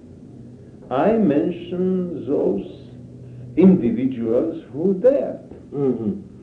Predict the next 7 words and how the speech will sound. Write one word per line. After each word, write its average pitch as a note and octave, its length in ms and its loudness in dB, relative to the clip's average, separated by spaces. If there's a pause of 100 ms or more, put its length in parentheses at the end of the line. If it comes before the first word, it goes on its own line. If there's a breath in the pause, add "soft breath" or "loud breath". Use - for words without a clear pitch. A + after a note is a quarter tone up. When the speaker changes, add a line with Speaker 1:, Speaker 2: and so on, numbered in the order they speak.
(320 loud breath)
Speaker 2:
Who E3+ 160 6
enlisted G#3 640 6
them? - 320 -10 (1200)
How E3 160 6
they F#3+ 140 8
were F3+ 300 6
enlisted? - 640 -4